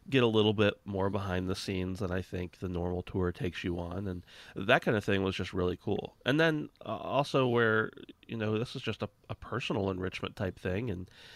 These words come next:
we've done, uh, you know, a lot of episodes where we've talked about something that maybe I was somewhat familiar with, maybe I wasn't.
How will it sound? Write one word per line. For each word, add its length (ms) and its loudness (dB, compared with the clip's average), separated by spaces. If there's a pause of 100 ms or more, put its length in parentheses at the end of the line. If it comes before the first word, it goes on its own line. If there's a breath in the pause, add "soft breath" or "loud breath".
(240 loud breath)
we've 480 2 (140)
done, 400 2
uh, 380 0 (240)
you 120 -10
know, 100 -2
a 20 0
lot 260 4
of 80 4
episodes 600 0
where 520 0
we've 200 -4
talked 240 0
about 180 0
something 360 -2
that 100 -4
maybe 260 2
I 40 4
was 120 2
somewhat 320 0
familiar 320 0
with, 240 0
maybe 240 2
I 60 0
wasn't. 580 -4